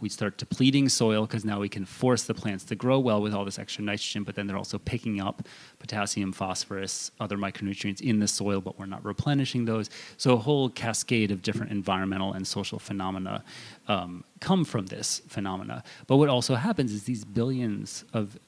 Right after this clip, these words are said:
additional humans are able to live and be fed, right? And this is an interesting challenge to the Michael Pollan industrial story,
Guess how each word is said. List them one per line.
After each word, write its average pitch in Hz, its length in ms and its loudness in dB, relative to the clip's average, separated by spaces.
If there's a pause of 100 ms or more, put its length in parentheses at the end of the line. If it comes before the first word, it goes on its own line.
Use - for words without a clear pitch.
(200)
additional 107 360 -2
humans 110 360 0
are 107 160 -2
able 104 220 -4
to 101 260 -6 (220)
live 120 420 2 (220)
and 101 160 -2
be 95 100 -6
fed, - 400 -6 (760)
right? 101 260 -6 (580)
And 123 220 4
this 165 240 6
is 131 140 6
an 127 100 6
interesting 110 880 0 (800)
challenge - 800 2 (140)
to 120 120 -2
the 110 100 0
Michael 110 320 0
Pollan 107 460 0
industrial 110 560 -4
story, - 500 -6